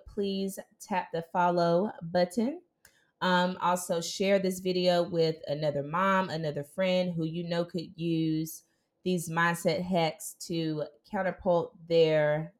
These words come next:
lifestyle that they want. And also, if you are ready and up for the challenge, I have a Mommy Mindset Masterclass available. So again, if you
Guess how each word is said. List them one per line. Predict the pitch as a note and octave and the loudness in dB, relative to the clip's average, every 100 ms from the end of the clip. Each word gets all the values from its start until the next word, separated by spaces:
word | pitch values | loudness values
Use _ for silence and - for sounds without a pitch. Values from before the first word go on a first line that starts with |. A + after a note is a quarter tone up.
| D#3+ | -10
lifestyle | D#3 F3+ G3 - F3 E3+ | 2 4 4 4 4 4
that | E3 | 2
they | E3+ | 2
want. | E3 E3 F#3+ G3 - _ _ _ _ _ _ | 2 2 0 0 -6 _ _ _ _ _ _
And | G#3 A3+ A#3+ B3+ B3+ | 0 2 2 0 2
also, | A#3+ - - A#3 | 2 2 0 -4
if | A3+ G3 G3 | -4 -6 -6
you | G#3+ | -4
are | F#3+ F3+ | -2 0
ready | F#3 G3 G#3 A3 | 0 0 -2 -6
and | F3+ F3 | -10 -8
up | F3+ F3 - | -6 -6 -6
for | F3 | -8
the | E3 | -6
challenge, | - F3 F#3 G#3+ A#3 - | -2 0 0 0 -6 -2
I | E3 | -2
have | F#3 F3+ E3+ E3 | 0 2 0 0
a | D#3 D3+ | 0 0
Mommy | D3 D3 D#3+ E3+ F3+ G3+ A3+ A#3 - | -2 -4 2 4 4 4 2 0 -6
Mindset | D#3 E3 F3 F3+ F3+ D#3+ - | 0 2 2 0 0 0 0
Masterclass | D#3 D#3 G3 - G3 - D3+ C#3 - - - | -6 -4 -4 -4 -6 -2 0 0 -4 -10 -6
available. | D#3+ D#3 E3 F3 D3 C3 C3+ - _ _ _ _ _ | -6 0 2 2 0 -6 -10 -12 _ _ _ _ _
So | - F3 | 2 2
again, | E3+ F3+ F3+ - | 4 2 2 2
if | E3 E3 | 0 -2
you | E3+ F3 F3 E3+ | -4 -2 0 -2